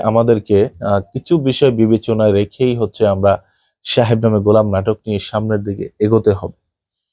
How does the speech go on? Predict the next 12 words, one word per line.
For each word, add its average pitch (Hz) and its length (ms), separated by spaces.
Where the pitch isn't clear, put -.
যেটা 127 380
আমার, 113 280
আপনার, 107 380
আপনাদের 104 460
জন্য 98 580
আসলেই, 101 640
আহ, 95 240
প্রশংসার 113 600
দাবিদার 101 440
এবং 104 420
যেটা 127 460
মূলত 107 440